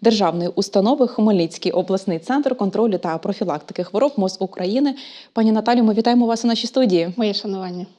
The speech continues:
Speaker 1: Е, Наталю Євгенівну, в цій студії насправді ми з вами зустрічалися у жовтні минулого року, і, власне, саме тоді стартував проєкт «П'ять кроків до здорового харчування». А якщо ми говоримо про цю ініціативу саме на таку тематику, чи вона була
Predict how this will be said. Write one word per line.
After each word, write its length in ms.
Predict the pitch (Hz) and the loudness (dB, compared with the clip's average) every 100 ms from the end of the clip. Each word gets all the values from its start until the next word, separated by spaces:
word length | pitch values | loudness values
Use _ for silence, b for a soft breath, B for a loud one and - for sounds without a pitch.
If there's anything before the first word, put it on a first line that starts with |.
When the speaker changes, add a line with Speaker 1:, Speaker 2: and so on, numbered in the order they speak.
| B B B B - | B B B B 0
Speaker 1:
Е, 360 | 233 233 233 | 2 4 4
Наталю 280 | 247 269 359 | 4 6 6
Євгенівну, 460 | 339 330 240 185 196 | 6 6 4 4 0
в 60 | |
цій 120 | 202 | 0
студії 260 | 277 311 254 | 2 4 6
насправді 400 | 233 - 240 220 | 4 2 4 4
ми 100 | 226 | 4
з 40 | |
вами 220 | 220 220 202 | 4 4 4
зустрічалися 760 | 240 240 226 190 175 196 240 | 2 2 2 4 4 2 0
у 140 | - | 0
жовтні 400 | 208 240 247 254 | 4 6 4 2
минулого 440 | 233 214 202 202 208 | 4 4 4 2 4
року, 360 | 254 294 247 | 2 4 4
і, 240 | 226 196 196 | 4 2 2
власне, 320 | 190 202 208 | 2 0 -2
саме 280 | 208 208 196 | 0 0 0
тоді 480 | 196 175 247 240 160 | 0 0 2 2 0
стартував 600 | - 208 233 202 180 - | -4 -2 0 2 0 0
проєкт 500 | 190 190 285 - - | -2 0 -2 -4 0
«П'ять 240 | 214 175 | 0 0
кроків 400 | - 226 220 185 | 2 2 2 0
до 100 | 170 | 0
здорового 400 | 190 214 175 170 | 2 2 2 0
харчування». 760 | 170 180 - 190 240 349 285 220 B B B B | -2 -8 -6 -2 0 0 0 -2 B B B B
А 300 | 214 208 202 | 0 2 2
якщо 240 | 226 - 330 | 0 2 2
ми 100 | 262 | 4
говоримо 440 | 233 277 262 233 | 4 4 4 2
про 160 | 233 220 | 2 0
цю 160 | 247 | 0
ініціативу 800 | 262 240 220 220 233 233 185 160 - | 0 2 0 0 0 2 0 -2 -12
саме 320 | - 196 180 | -6 -4 -2
на 260 | 160 175 262 | -4 -4 -2
таку 260 | 285 294 294 | -2 0 2
тематику, 560 | 277 247 160 165 180 | 2 2 -2 -4 -8
чи 140 | 175 185 | -6 -2
вона 220 | 202 214 | -2 0
була 280 | 208 196 | 0 -2